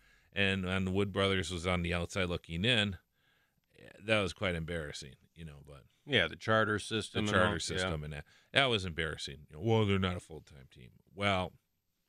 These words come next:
Speaker 2: Absolutely embarrassing.
Speaker 1: It
Speaker 2: nascar
Speaker 1: was.
Speaker 2: should still be ashamed of themselves
Speaker 1: Yeah,
Speaker 2: for
Speaker 1: that
Speaker 2: that.
Speaker 1: was just,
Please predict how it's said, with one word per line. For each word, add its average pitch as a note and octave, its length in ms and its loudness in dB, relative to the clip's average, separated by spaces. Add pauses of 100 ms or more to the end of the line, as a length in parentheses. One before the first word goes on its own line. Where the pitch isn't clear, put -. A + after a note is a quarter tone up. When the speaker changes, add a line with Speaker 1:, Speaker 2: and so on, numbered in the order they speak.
(180)
Speaker 2:
Absolutely G2+ 600 0
embarrassing. F2 640 0
Speaker 1:
It G#2 160 6
Speaker 2:
nascar G2+ 160 4
Speaker 1:
was. G2 180 4
Speaker 2:
should F#2 160 -10
still B2+ 320 2
be F#2 200 0
ashamed E2+ 360 0
of D2+ 60 -8
themselves D#2 220 -14
Speaker 1:
Yeah, F#2+ 200 4
Speaker 2:
for E2+ 60 -4
Speaker 1:
that F#2 140 2
Speaker 2:
that. D#2 100 0
Speaker 1:
was E2+ 340 -2
just, - 300 -8